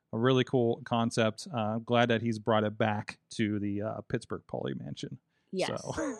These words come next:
Speaker 1: <laughs> so there you go. There's a little bit of footage if you guys are on video, um,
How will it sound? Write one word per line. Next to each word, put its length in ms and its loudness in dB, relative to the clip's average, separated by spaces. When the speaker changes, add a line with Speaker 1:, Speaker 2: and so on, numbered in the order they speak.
Speaker 1:
<laughs> 140 -10
so 380 0
there 180 8
you 60 8
go. 140 8
There's 160 6
a 40 2
little 120 6
bit 120 6
of 80 4
footage 220 6
if 80 2
you 60 0
guys 240 4
are 60 2
on 180 4
video, 680 2
um, 380 0